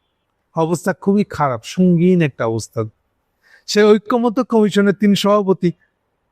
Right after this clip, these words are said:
আলী রিয়াজ ভাইস প্রেসিডেন্ট, উনি সেই মিটিংয়ে নিজেই কালকে হাজির হয়ে একটা বক্তৃতা মা-, বক্তৃতা মারছেন। উনি প্রায় এরকম করে থাকেন, যখন আলী রিয়াজ সাপ কিছু করতে পারেন না, যখন অথর্ব হয়ে পড়ে যায়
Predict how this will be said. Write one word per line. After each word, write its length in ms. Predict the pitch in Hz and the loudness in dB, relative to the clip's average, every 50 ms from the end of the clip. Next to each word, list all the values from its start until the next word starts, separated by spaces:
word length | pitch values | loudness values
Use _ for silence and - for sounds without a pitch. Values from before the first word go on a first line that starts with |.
| _ - | _ -6
আলী 180 | 165 165 175 185 | -2 0 0 0
রিয়াজ 320 | 175 175 175 175 156 139 | 2 2 0 0 0 0
ভাইস 240 | 147 151 156 - - | -2 -2 -2 -4 -2
প্রেসিডেন্ট, 460 | 180 170 - - 160 147 143 127 - _ _ _ _ _ _ _ _ _ _ _ _ _ _ _ _ - | -4 -2 0 -2 -2 -2 -2 -6 -6 _ _ _ _ _ _ _ _ _ _ _ _ _ _ _ _ 0
উনি 220 | 190 208 233 226 | 2 2 4 2
সেই 220 | - - 226 220 214 | 2 0 0 0 2
মিটিংয়ে 440 | 202 202 180 - 220 220 226 220 | 2 0 2 2 2 4 4 4
নিজেই 380 | 190 180 185 180 185 226 226 185 | 4 2 2 2 2 0 0 0
কালকে 300 | 226 190 165 147 - 151 | 0 -2 -2 -2 -4 -6
হাজির 320 | 123 131 139 143 156 151 | -4 -2 0 0 2 2
হয়ে 120 | 165 185 196 | 2 2 2
একটা 160 | 185 - 175 | 2 0 -2
বক্তৃতা 420 | 156 170 170 - - 196 165 143 | -2 -2 -6 -8 -4 -4 -4 -2
মা-, 180 | 135 123 123 135 | -2 -4 -4 -2
বক্তৃতা 440 | 139 170 175 _ - 185 165 143 127 | -2 -2 -2 _ -4 -2 0 0 0
মারছেন। 400 | 120 120 113 - - 143 127 110 _ _ _ _ _ _ _ _ _ _ _ _ _ _ _ _ - | -2 -4 -6 -6 -6 -6 -6 -6 _ _ _ _ _ _ _ _ _ _ _ _ _ _ _ _ 0
উনি 120 | 160 165 165 | 2 2 2
প্রায় 260 | 139 - 180 165 165 | 2 0 0 0 0
এরকম 240 | 165 156 151 151 147 | 2 2 0 0 2
করে 180 | 147 151 147 | 2 2 2
থাকেন, 320 | 131 135 120 120 120 113 113 | 2 0 -2 -2 -2 -2 0
যখন 260 | 139 131 147 170 165 _ _ _ _ _ _ _ _ - | -2 0 0 -2 -6 _ _ _ _ _ _ _ _ -4
আলী 240 | 151 160 180 196 190 | -2 0 2 2 2
রিয়াজ 260 | 175 180 170 156 151 | 2 2 2 2 -2
সাপ 280 | - - - 170 143 _ - - | -4 -4 -4 -4 -4 _ -6 -4
কিছু 220 | 180 170 - 185 | -4 -4 -4 -2
করতে 260 | - 185 - - - | -4 -4 -4 -2 -4
পারেন 240 | 147 135 127 120 120 | -2 0 -2 -2 -2
না, 140 | 120 120 117 | -2 -2 0
যখন 300 | 117 127 120 131 120 120 | 0 0 0 0 -2 -2
অথর্ব 420 | - 143 156 143 - 185 185 170 | -2 -4 -4 0 0 -2 0 2
হয়ে 140 | 180 175 170 | 2 0 0
পড়ে 340 | 151 160 156 156 156 156 151 | 2 2 2 2 2 2 2
যায় 160 | 151 143 127 | 2 0 0